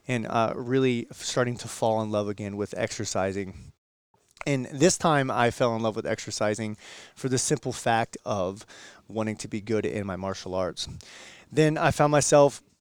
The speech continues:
from jiu-jitsu getting into, um, M M A.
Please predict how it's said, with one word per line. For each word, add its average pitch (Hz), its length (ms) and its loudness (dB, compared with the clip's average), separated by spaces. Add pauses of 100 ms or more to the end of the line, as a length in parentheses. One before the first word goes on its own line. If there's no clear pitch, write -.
(320)
from 156 300 0
jiu-jitsu 143 500 2
getting 131 300 2
into, 123 720 0
um, 104 340 0
M 143 160 0
M 120 120 0
A. 180 280 2